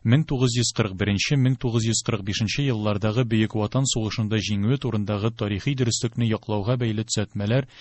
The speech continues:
ни өчен мөһим булуын сөйләде. Бүген бик күп чит ил сәясәтчеләре тарихны яңадан язарга һәм Совет халкының мең тугыз йөз кырык беренче, мең тугыз йөз кырык бишенче еллардагы Бөек Ватан сугышында җиңүен бәхәсләргә телиләр. Алар өчен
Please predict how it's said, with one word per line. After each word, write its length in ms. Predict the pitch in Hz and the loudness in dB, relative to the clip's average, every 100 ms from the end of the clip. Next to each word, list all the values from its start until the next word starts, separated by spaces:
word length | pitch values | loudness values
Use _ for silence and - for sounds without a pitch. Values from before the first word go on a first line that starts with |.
| - - | -12 0
ни 180 | 120 151 | 2 4
өчен 320 | - 143 160 | 2 0 2
мөһим 400 | 123 110 143 143 | -2 0 0 -2
булуын 320 | 104 90 90 | -2 -2 -4
сөйләде. 540 | - 98 90 90 82 - - - - - - | -4 -4 -4 -4 -6 -10 -20 -20 -16 -16 0
Бүген 240 | 127 190 175 | 4 4 4
бик 220 | 165 - | 2 0
күп 160 | 165 - | -2 -2
чит 320 | - 147 151 | -4 -4 -4
ил 80 | 117 | -4
сәясәтчеләре 920 | 117 107 - 107 - 104 101 139 156 - | -2 0 -2 -4 -2 0 2 2 0 -2
тарихны 400 | 113 104 - 127 | 0 0 0 2
яңадан 480 | 120 117 117 139 143 | 4 4 2 2 2
язарга 480 | 110 98 90 90 85 | 0 0 0 0 0
һәм 240 | 104 110 | -2 -2
Совет 400 | - - 101 147 - | -4 -2 0 -2 0
халкының 460 | 123 - 123 123 - - - | -2 2 4 4 -2 -16 2
мең 240 | 123 156 | 4 4
тугыз 320 | 143 123 123 117 | 4 4 4 0
йөз 80 | - | 0
кырык 160 | 113 98 | -2 -2
беренче, 480 | 98 98 - 147 127 | -2 0 0 0 2
мең 160 | 127 | 2
тугыз 320 | 117 110 117 | 0 0 2
йөз 160 | 113 - | 0 0
кырык 160 | 110 98 | -2 -2
бишенче 400 | 98 107 - 147 | -4 -2 0 0
еллардагы 600 | 113 101 101 104 101 127 - - - | 0 0 0 0 2 0 0 -14 0
Бөек 240 | 110 151 120 | 2 4 4
Ватан 320 | 113 135 131 | 2 2 0
сугышында 560 | 117 110 120 113 113 - 117 110 | -4 -2 -2 2 0 0 0 2
җиңүен 380 | 107 104 123 139 | 2 4 2 2
бәхәсләргә 720 | 110 107 120 - 123 120 143 131 | -2 0 0 -2 -2 0 0 -2
телиләр. 460 | 98 90 87 87 - - - - | -4 -2 -2 -6 -10 -20 -18 -2
Алар 240 | 104 127 165 | 2 4 2
өчен 300 | - 151 | 2 0